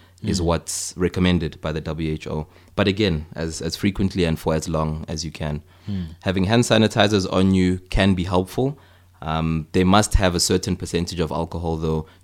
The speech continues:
Speaker 1: to be effective for a virus.
Speaker 2: Okay.
Speaker 1: The magic number seventy, by the way.
Speaker 2: Does it
Speaker 1: Um,
Speaker 2: kill it?
Speaker 1: It, it inactivated, yeah. Yeah.
Speaker 2: Okay,
Speaker 1: So it,
Speaker 2: cool.
Speaker 1: it just, the virus just can't operate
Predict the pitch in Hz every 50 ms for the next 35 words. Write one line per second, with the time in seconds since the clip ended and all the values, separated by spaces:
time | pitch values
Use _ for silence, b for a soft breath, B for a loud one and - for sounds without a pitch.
0 | b - - 80 87 85 80 - - 85 - - - 78 - - 87 78 76 80
1 | 78 76 76 76 - - - - - - - 101 92 85 - - 85 87 95 95
2 | 87 90 - 85 82 85 80 76 - - 80 80 78 76 - - 76 - 76 73
3 | 73 73 76 76 - _ B B B B B B B B B - - 78 82 82
4 | 80 80 78 78 - - 175 143 101 90 - - - b b b b b b b
5 | b b - - 104 104 95 - - 95 95 - 101 98 92 90 82 - - 87
6 | 85 80 78 - - 73 82 78 78 - - - - - - - 78 78 76 -
7 | 90 85 80 - 87 80 - - 90 - - - - - - - 95 85 90 90
8 | 87 87 85 - - 85 - - - 87 85 82 82 - - 87 - - 90 80
9 | 76 76 123 -